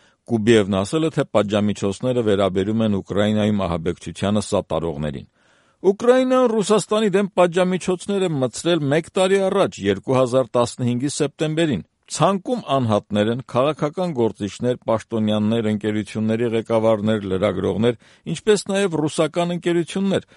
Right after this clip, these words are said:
մասնավորապես Almaz Antey կոնցեռնը, Aeroflot-ը, Մոսկվայի բանկը, Gazprom բանկը, Առաջին ալիքը, Ռոսիա քսանչորսը, N T V հեռուստաընկերությունները։ Այս տարվա մայիսին և հուլիսին Ուկրաինայի նախագահի հրամանագրով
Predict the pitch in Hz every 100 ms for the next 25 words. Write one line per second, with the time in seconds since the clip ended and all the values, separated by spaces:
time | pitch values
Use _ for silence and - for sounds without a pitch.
0 | _ - 110 123 127 117 113 110 - 139
1 | 135 - - 110 110 117 120 - 98 95
2 | 127 131 - 131 117 131 131 120 113 98
3 | 95 92 92 - 135 - 123 101 101 107
4 | - 107 120 123 117 127 120 123 117 101
5 | 95 92 - 98 95 98 127 131 123 131
6 | 110 98 101 - 147 143 139 135 - 113
7 | 101 95 - 139 - 139 131 - 131 -
8 | 120 107 - 107 107 - 98 107 151 151
9 | 139 147 143 151 139 135 135 131 - 139
10 | 135 127 123 _ _ _ _ - 247 247
11 | - 180 170 160 156 139 131 131 - 143
12 | 131 123 120 95 110 117 120 - 196 190
13 | 180 202 208 202 196 185 175 156 170 170
14 | 175 175 156 160 156 156 156 156 180